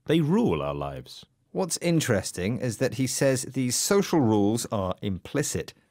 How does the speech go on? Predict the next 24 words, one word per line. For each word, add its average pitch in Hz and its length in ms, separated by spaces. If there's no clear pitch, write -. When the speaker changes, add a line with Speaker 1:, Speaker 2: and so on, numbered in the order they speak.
Speaker 2:
They're 120 100
not 151 300
written 117 340
down 120 320
anywhere. 87 460
They 101 220
are 98 220
unspoken, 147 840
but - 140
understood. 120 580
Speaker 1:
If 240 220
they're 196 260
unspoken 123 920
and 87 160
not 135 180
written 82 300
down, 67 400
how 214 240
can 208 180
scientists 180 760
and 95 120
sociologists 131 920
study 214 380
them? 64 260